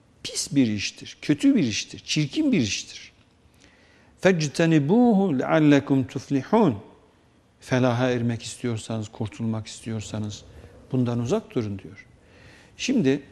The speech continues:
Kur'an-ı Kerim bizzat içki, necis,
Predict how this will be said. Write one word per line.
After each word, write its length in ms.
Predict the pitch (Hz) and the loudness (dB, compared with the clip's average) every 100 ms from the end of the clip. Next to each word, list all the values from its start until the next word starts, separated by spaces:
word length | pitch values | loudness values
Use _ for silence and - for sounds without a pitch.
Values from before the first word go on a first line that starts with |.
| - - - _ _ | -20 -20 -20 _ _
Kur'an-ı 540 | - 185 - 254 196 - | -2 0 2 2 0 0
Kerim 480 | - 160 165 139 | 4 4 4 2
bizzat 460 | 147 175 147 127 - - | 0 -2 0 -2 -4 -10
içki, 640 | 156 - - - 135 135 135 - _ - _ _ _ _ | -8 -8 -10 -4 -2 -2 -6 -18 _ -20 _ _ _ _
necis, 560 | 139 127 127 120 - | 2 2 -2 -4 -10